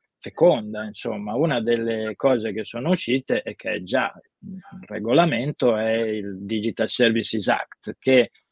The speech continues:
da un certo punto di vista richiama le responsabilità delle piattaforme per quello che gli utenti fanno,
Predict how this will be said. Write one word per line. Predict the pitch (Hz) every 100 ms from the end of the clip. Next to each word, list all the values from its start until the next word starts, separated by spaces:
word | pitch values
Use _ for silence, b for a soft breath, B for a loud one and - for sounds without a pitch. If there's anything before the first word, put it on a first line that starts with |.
| _
da | -
un | 123
certo | - 143 139
punto | 127 143 175
di | 175
vista | 131 143 - 120
richiama | 113 - 196 120
le | 110 110 - _ _
responsabilità | 127 117 - 120 - 120 120 123 117 110
delle | 104 117
piattaforme | 117 151 - 202 - 113 123 143 135 117 b b _ _
per | - 143 -
quello | 143 160 147 120
che | 143 139 127 -
gli | 143 135
utenti | 160 156 147 151 175 - 123 113 - - _
fanno, | - 196 104 95